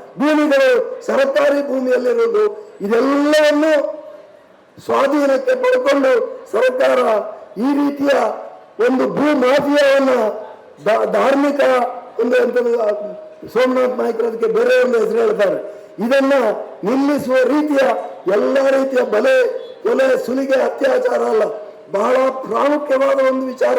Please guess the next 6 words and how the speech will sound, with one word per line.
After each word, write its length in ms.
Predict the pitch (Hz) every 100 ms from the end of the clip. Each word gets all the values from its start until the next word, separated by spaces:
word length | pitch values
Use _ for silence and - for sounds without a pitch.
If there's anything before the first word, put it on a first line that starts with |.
| 254
ಏನಂದ್ರೆ, 300 | 226 240 226 196 - - - - - - - - - - - - - - - - - _ _ - - -
ಅದು 320 | 214 269 233
ಡಾಕ್ಟರ್ 420 | - 262 247 -
ಹೆಂಡತಿಯ 680 | 277 254 262 269 277 262 269
ದೌರ್ಜನ್ಯ 540 | 254 262 254 277 269 269
ಆಗಿರ್ಬೋದು 640 | 254 269 269 277 285 294